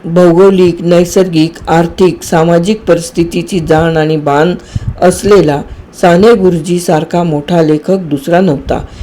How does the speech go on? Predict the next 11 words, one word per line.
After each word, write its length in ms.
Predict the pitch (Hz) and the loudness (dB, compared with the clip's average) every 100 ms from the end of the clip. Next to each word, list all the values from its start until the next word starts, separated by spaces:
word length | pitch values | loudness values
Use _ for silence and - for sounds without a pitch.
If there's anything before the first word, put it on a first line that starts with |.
| - - | -14 -4
हे 260 | 180 165 151 - - - | 0 2 0 -8 -14 0
भविष्यकाळच 880 | 175 208 220 233 202 165 165 165 165 | 2 2 2 0 2 2 2 0 0
सर्वांना 500 | 156 160 160 151 160 | 0 0 0 -2 -2
सांगणार 480 | - 151 147 165 | -2 -2 2 2
आहे, 260 | 170 131 135 - - - - | 2 0 -6 -10 -20 -18 -2
पटवून 440 | 185 185 220 240 196 | 0 4 4 4 4
देणार 360 | 170 175 208 | 2 2 0
आहे. 240 | 170 135 131 - - - 147 180 | 0 -4 -8 -14 -20 -14 -2 0
जपान, 460 | 170 165 151 147 | 0 -2 -4 -4
कोरिया, 580 | 151 180 175 165 151 147 | -2 2 2 2 0 -2
चीन, 560 | 147 - 175 151 147 | -8 -2 0 0 -4